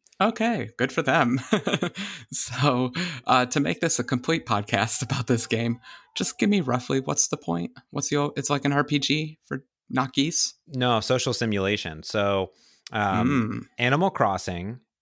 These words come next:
Speaker 2: is a game where you are a person and, um, you are plopped down in an environment. And this one happens to be an island. And your job is to, um, kind of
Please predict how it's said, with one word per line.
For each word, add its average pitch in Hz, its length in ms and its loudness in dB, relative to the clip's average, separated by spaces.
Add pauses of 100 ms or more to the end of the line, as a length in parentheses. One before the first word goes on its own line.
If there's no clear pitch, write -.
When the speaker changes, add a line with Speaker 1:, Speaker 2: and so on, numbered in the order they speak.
(100)
Speaker 2:
is 95 520 0
a 107 40 -6
game 95 440 0
where 92 140 0
you 107 680 2
are 92 560 0 (100)
a 110 60 -4
person 98 560 -2 (400)
and, 92 580 -2 (400)
um, 90 440 -2
you 107 180 2
are 95 100 4
plopped 113 380 0
down 104 340 2
in 95 400 -2 (120)
an 98 100 0
environment. 87 720 0
And 92 120 -4
this 98 140 2
one 95 120 2
happens 92 420 0
to 95 80 -2
be 90 280 -4 (100)
an 110 120 0
island. 78 480 -8 (480)
And 104 440 0
your 107 160 2
job 110 560 2
is 98 340 -2
to, 95 720 0 (360)
um, 95 360 -4
kind 113 200 -2
of 92 140 -8